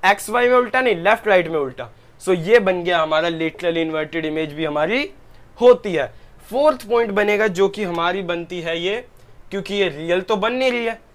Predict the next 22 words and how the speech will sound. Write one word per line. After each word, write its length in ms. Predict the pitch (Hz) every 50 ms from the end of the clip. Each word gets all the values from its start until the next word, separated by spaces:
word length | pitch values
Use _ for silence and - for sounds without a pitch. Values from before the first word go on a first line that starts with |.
| _ - - - - - - - - -
so 180 | - - 175 165
स्क्रीन 380 | - - - 160 175 185 196
पे 100 | 180 220
तो 100 | 220 240
है 120 | 233 208 220
नहीं, 120 | 226 233
so 140 | 214 247 233
ये 300 | 185 165 202 240 269 277
इमेज 260 | 269 247 247 247 202
बनती 320 | 185 190 208 208 - 214 220
है 60 | 226
हमारी 260 | 214 208 226 247 240
behind 580 | 175 143 160 165 147 - 151 165 196 214 214 185
the 100 | 196 180
mirror, 260 | 160 151 139 131 113 107 - - - - - _ - - _ _ - - - - - - - _ - - - - - - - - - - - - - - - - - - - - - - - - - - - - - - - - - - - - - - - - - - - - - - 127 127
behind 540 | 151 156 139 117 160 170 185 208 226 220
the 80 | 196 202
mirror 300 | 180 170 165 156 170 170 160
हमें 200 | 147 151 151 151
ये 160 | 156 156 151
इमेज 240 | 147 147 147 151 -
शो 420 | - - 156 165 202 233 254 247